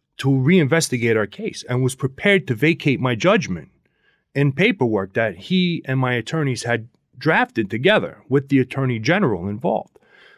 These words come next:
based on proof that this guy Castaldo coerced perjured testimony and based on proof that Howard Gombert is the actual perpetrator. But he lost the election to this new guy, Bob Tendy,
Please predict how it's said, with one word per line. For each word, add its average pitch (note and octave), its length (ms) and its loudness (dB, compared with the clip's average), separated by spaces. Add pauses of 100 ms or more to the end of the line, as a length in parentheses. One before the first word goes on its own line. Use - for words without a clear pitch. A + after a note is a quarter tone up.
based C3 320 2
on A2+ 140 0
proof B2+ 240 0
that A2 180 -2
this G#2 160 -4
guy A2 160 0
Castaldo A2+ 640 0
coerced G#2 460 -2
perjured G2+ 360 0
testimony G#2 680 -4
and G2 160 -6
based A2+ 260 -2
on A2 140 -2
proof A2 240 -6
that G2+ 140 -8
Howard G#2 260 -4
Gombert G#2+ 380 -8
is G2+ 100 -10
the G#2 100 -8
actual G2+ 300 -10
perpetrator. E3+ 680 -8 (500)
But B2 140 2
he D3 160 2
lost C#3+ 340 4
the B2+ 60 0
election B2 460 0
to A2+ 100 -2
this A2 180 -2
new D#3 140 2
guy, G#2 160 -2
Bob G2+ 320 -4
Tendy, - 460 -6